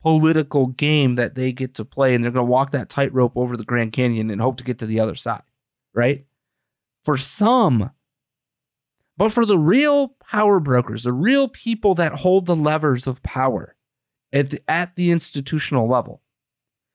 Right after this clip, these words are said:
this is about purging those who don't conform internally.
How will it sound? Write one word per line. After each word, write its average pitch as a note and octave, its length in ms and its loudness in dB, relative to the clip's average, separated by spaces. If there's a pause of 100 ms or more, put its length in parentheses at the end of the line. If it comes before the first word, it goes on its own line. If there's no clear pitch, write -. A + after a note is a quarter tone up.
(480)
this F3+ 240 0
is G#3 160 -2
about C#3 480 0 (1200)
purging F3 840 0 (720)
those C#3 680 0
who D3 160 -2
don't C#3 360 0
conform A#2+ 680 0 (300)
internally. D3 880 0